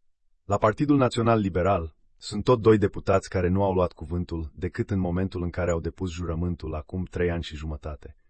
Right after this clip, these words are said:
Este vorba de Costel Barbu de la Teleorman și Daniel Constantin din Argeș, scrie Antena trei.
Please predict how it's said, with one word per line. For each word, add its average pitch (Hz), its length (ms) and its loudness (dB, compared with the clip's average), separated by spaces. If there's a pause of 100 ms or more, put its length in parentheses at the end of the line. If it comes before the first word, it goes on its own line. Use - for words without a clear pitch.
(680)
Este - 220 -4
vorba 101 300 4
de 92 100 0
Costel 98 420 -2
Barbu 82 400 0
de 80 100 -4
la 78 100 -4
Teleorman 82 680 -4 (360)
și - 180 -14
Daniel 95 340 0
Constantin 90 680 -4
din 80 220 -6
Argeș, 78 480 -8 (280)
scrie - 360 -8
Antena 76 360 -6
trei. 80 340 -14